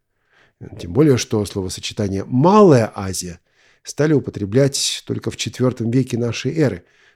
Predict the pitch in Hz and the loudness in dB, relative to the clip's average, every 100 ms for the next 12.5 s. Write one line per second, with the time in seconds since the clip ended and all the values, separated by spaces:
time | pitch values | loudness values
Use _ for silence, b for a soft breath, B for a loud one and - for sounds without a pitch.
0 | - 135 135 - - 107 - 131 151 - | 0 4 4 0 -4 -4 -4 0 0 2
1 | 135 - 117 120 156 135 - - 190 143 | -2 -2 -2 2 2 0 -4 4 4 4
2 | 117 104 120 147 127 - 120 - 123 110 | -2 -4 0 0 -2 -8 -4 0 0 -2
3 | 123 143 131 - 123 165 160 110 - _ | -4 0 0 -2 -4 0 2 2 -4 _
4 | _ _ _ _ B B B B 110 185 | _ _ _ _ B B B B 0 2
5 | 240 196 - 127 135 175 254 - - 120 | 4 4 2 2 2 4 2 2 0 -2
6 | - 127 107 - 78 73 - _ b b | 0 0 0 -2 -6 -12 -20 _ b b
7 | b - 95 - 190 220 214 - 139 160 | b -10 -6 4 4 4 2 -2 2 4
8 | 160 139 _ 107 110 - 185 190 165 - | 4 2 _ -4 -4 -2 0 0 0 0
9 | 160 139 - 120 120 123 131 - 151 143 | 0 0 -4 -2 0 2 0 2 4 4
10 | 90 87 - _ _ _ _ - 143 151 | 2 -6 -18 _ _ _ _ 0 2 2
11 | 175 - 226 - - 107 123 143 139 131 | -2 0 0 0 -6 0 6 6 4 2
12 | 143 131 87 73 | 4 4 0 -8